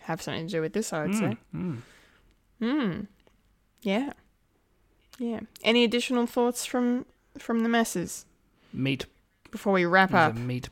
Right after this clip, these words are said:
Speaker 2: popsicle.
Speaker 1: He's a meat popsicle.
Speaker 2: <laughs>
Speaker 1: He did time as a capsicle.
Speaker 2: Yeah. He to-, he told, um, Senior, Senior Stark, saying,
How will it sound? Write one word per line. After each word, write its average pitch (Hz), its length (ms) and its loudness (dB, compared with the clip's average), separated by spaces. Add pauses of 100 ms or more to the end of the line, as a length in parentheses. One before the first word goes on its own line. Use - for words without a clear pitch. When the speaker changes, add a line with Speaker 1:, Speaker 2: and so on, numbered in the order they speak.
Speaker 2:
popsicle. - 520 -10 (1400)
Speaker 1:
He's 196 180 2
a 170 60 2
meat 175 300 0
popsicle. 214 1120 0
Speaker 2:
<laughs> - 40 -20 (1200)
Speaker 1:
He 208 180 0
did 196 200 2
time 190 380 4
as 180 100 2
a 170 60 0
capsicle. 180 360 -2
Speaker 2:
Yeah. 143 280 -2 (1700)
He 143 120 4
to-, 156 360 6
he 147 140 2
told, 143 320 4
um, 127 460 2 (300)
Senior, 135 640 2 (100)
Senior 135 460 0
Stark, 117 540 -4 (720)
saying, 120 420 -6